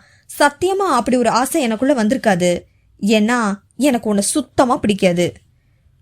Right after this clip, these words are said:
முட்கரண்டி கிளிங் என்ற சத்தத்தோடு வைக்கப்படவும் பேச்சை நிறுத்தினாள்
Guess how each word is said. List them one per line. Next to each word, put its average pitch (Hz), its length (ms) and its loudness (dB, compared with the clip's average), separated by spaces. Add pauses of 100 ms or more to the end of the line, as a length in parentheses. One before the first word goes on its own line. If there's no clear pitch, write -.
(340)
முட்கரண்டி 294 840 0
கிளிங் 440 220 2
என்ற 226 320 0
சத்தத்தோடு 208 560 0
வைக்கப்படவும் 220 800 0 (340)
பேச்சை 359 420 2
நிறுத்தினாள் 196 680 0